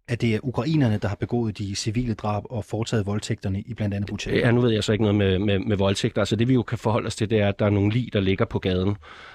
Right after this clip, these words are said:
Speaker 2: øh, og ligger rundt omkring.
Speaker 1: Men det er et
Speaker 2: Øh,
Speaker 1: inside job? Det er ukrainsk?
Speaker 2: Jamen, det, altså, øh, jeg vil jo helst ikke, øh, være lige så dårlig som, øh, som danske medier til bare lige at pe-, pe-, pege og sige, det er
Speaker 1: Bare
Speaker 2: den her
Speaker 1: interessant
Speaker 2: skyld.
Speaker 1: at
Speaker 2: Jeg,
Speaker 1: høre.
Speaker 2: jeg, jeg vil jo gerne have, altså, jeg synes jo, at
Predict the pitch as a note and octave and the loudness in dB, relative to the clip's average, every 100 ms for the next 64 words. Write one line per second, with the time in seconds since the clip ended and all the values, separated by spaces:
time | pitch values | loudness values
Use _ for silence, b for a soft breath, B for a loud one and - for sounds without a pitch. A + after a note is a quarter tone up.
0 | B - F#2+ F2+ - F#2+ G2 A2+ G2 F#2 | B -2 2 2 2 2 2 2 0 -2
1 | G2+ - F2+ - b b b b - B2+ | -4 -2 -4 -6 b b b b -2 2
2 | F#2+ F#2+ C3 B2 G2+ - - - _ _ | 2 2 0 -2 -4 -8 -12 -20 _ _
3 | _ _ - A#2 A2+ G2+ G#2+ A2 A2 A#2+ | _ _ -6 -6 -2 0 2 2 2 0
4 | G#2 A2+ G#2+ G#2+ - G#2+ G2 G2 F#2+ F#2+ | 2 2 2 0 0 2 4 4 4 2
5 | F#2+ F#2+ A#2 A2+ A2+ B2 - A#2 - A2 | 2 2 2 2 2 2 0 -4 0 2
6 | G2+ G2 G#2 G#2 G2 F#2 A2+ - G#2+ F#2+ | 2 0 -2 -4 -2 0 0 0 2 4
7 | F#2 F#2 F#2+ G2+ G2+ G2 C#3+ G#2+ G2 A2 | 2 2 2 0 0 0 2 0 0 -4
8 | A2+ G#2 G2+ G2+ G#2+ F2 A2 G#2 G#2 F#2+ | -2 0 2 2 2 2 -2 -4 -4 -2
9 | G2 A2+ - G2+ G#2+ A2+ B2+ A#2+ C#3 D3+ | 0 0 0 -2 2 2 2 2 2 2
10 | A#2+ A#2+ D3+ F3+ D#3+ D3 C#3+ D3+ B B | 0 0 0 -2 -2 -2 -2 -6 B B
11 | B G2 A2 C3 D3 D#3+ D3 C#3 G#2 - | B -2 0 2 0 -2 0 2 2 0